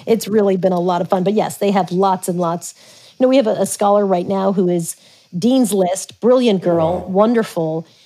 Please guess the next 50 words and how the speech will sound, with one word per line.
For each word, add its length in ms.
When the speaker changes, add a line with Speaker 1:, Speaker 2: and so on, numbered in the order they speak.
Speaker 1:
um, 440
and 140
trying 160
to 60
figure 240
out 120
her 100
financial 460
picture 440
because 480
her, 260
she's 220
now 160
an 80
orphan. 480
You 80
know, 120
her 120
dad 260
just 240
died. 340
Speaker 2:
Oh, 180
Speaker 1:
Uh, 40
Speaker 2:
wow. 240
Speaker 1:
and 260
we 160
met 320
because 380
she 380
reached 260
out 200
to 120
ask 240
if 120
I 160
would 280
give 240
her 140
the 120
nine 140
hundred 240
dollars 340
to 80
get 140
his 140
body 340
out 100
of 120
the 60
morgue. 360